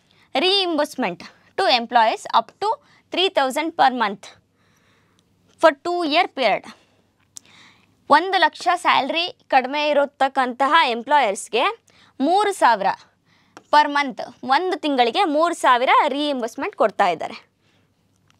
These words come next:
ನೆಕ್ಸ್ಟ್ ನೋಡ್ತಾ ಹೋದರೆ employment and ಸ್ಕಿಲ್ಲಿಂಗಲ್ಲಿ ಪಾರ್ಟಿಸಿಪೇ-, ಪಾರ್ಟಿಸಿಪೇಟ್-, participation of women in the workforce, ಉದ್ಯೋಗದಲ್ಲಿ ಮಹಿಳೆಯರ ಭಾಗವಹಿಸಿಕೆ, ಇದಕ್ಕೂ ಮೇನ್ ಫೋಕಸ್ ಮಾಡ್ತಾ ಹೋಗಿದ್ದಾರೆ.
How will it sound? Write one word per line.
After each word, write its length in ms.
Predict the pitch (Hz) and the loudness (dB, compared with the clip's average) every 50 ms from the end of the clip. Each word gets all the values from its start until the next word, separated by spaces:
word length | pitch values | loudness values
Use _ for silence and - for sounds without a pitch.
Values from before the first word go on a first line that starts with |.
| _ _ _ _ _ _ _ _ - - - _ _ _ _ _ _ _ _ _ _ _ _ _ - - _ _ _ _ _ - | _ _ _ _ _ _ _ _ -20 -20 -20 _ _ _ _ _ _ _ _ _ _ _ _ _ -20 -20 _ _ _ _ _ -6
ನೆಕ್ಸ್ಟ್ 320 | 247 262 285 285 - - 294 | -2 -2 -2 -2 -2 -2 0
ನೋಡ್ತಾ 300 | 311 302 294 302 - 302 | 0 0 0 2 0 0
ಹೋದರೆ 340 | 302 277 254 247 254 285 349 466 - _ _ _ - - 233 | 2 0 -2 -2 -2 -4 -4 -6 -8 _ _ _ -14 -8 -6
employment 520 | 254 247 277 277 294 285 294 285 277 285 | -4 0 0 0 2 2 -2 -2 -2 -2
and 80 | 277 285 | -2 -2
ಸ್ಕಿಲ್ಲಿಂಗಲ್ಲಿ 560 | 277 - - 262 262 277 277 247 226 254 339 523 - _ _ _ _ _ _ - - _ - | -6 -6 -6 -4 -2 0 4 4 4 4 2 -6 -8 _ _ _ _ _ _ -20 -20 _ 0
ಪಾರ್ಟಿಸಿಪೇ-, 580 | 285 294 302 320 - - - 277 294 277 - _ - 240 _ - | 2 2 2 0 -4 -14 -10 -8 -8 -8 -8 _ -16 -20 _ 0
ಪಾರ್ಟಿಸಿಪೇಟ್-, 640 | 262 262 285 302 - - - 285 285 277 - - _ | 2 2 2 0 -6 -8 -6 -6 -6 -6 -8 -14 _
participation 880 | 220 - - 247 254 277 320 320 - - - 285 277 - 277 254 269 302 | -20 -12 0 2 2 2 2 -2 -14 -12 -12 -12 -8 -6 -6 -4 -4 -4
of 400 | 349 370 392 - - - 247 247 | -4 -4 -6 -6 -8 -8 -6 -4
women 280 | 247 254 277 302 294 311 | -2 0 0 0 0 0
in 120 | 349 311 | 2 2
the 100 | 339 294 | 2 4
workforce, 520 | 233 226 220 214 _ - - - - - _ _ _ _ _ _ _ - | 4 2 2 2 _ -12 -14 -14 -14 -16 _ _ _ _ _ _ _ -6
ಉದ್ಯೋಗದಲ್ಲಿ 760 | 254 294 220 233 339 330 320 320 277 262 277 320 466 508 - _ _ _ _ - | -6 -6 -2 0 0 2 2 2 2 2 0 0 -4 -4 -6 _ _ _ _ -4
ಮಹಿಳೆಯರ 500 | 247 240 240 269 311 302 311 320 311 320 320 | -4 -4 -2 -2 -2 0 2 2 2 2 2
ಭಾಗವಹಿಸಿಕೆ, 760 | 240 247 240 247 254 254 240 233 247 233 - 208 - - 349 480 494 _ _ _ _ _ _ _ - | 4 4 4 4 4 -2 -4 -4 -6 -6 -10 -14 -6 -4 -4 -4 -4 _ _ _ _ _ _ _ -8
ಇದಕ್ಕೂ 300 | - 285 311 330 - 381 | -6 -6 -4 -4 -4 -2
ಮೇನ್ 280 | 330 277 254 262 285 269 | 0 0 0 0 -2 -2
ಫೋಕಸ್ 340 | - 226 - 269 269 - 269 | -4 -4 -4 -4 -4 -2 0
ಮಾಡ್ತಾ 280 | 247 208 208 - 262 | 0 0 0 0 -4
ಹೋಗಿದ್ದಾರೆ. 600 | 262 233 247 185 190 180 202 202 226 339 381 - | -4 -2 -4 -4 -4 0 2 2 2 0 -2 -6